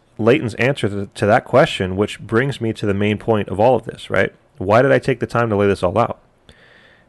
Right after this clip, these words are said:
Because of Leighton's insistence that even the idea of morality is included in our ontological ex-,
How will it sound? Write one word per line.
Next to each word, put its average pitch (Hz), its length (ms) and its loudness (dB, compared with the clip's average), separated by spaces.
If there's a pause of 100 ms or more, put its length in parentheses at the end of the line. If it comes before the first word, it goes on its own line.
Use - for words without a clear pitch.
Because 165 380 2
of 156 100 0
Leighton's 143 340 2
insistence - 720 -4
that 113 200 0
even 170 340 2
the 170 120 2
idea 123 400 4
of 95 180 -2
morality 98 600 2
is 101 120 -6
included 110 580 2
in 90 100 -2
our 92 140 -2
ontological 120 600 0
ex-, 160 220 -2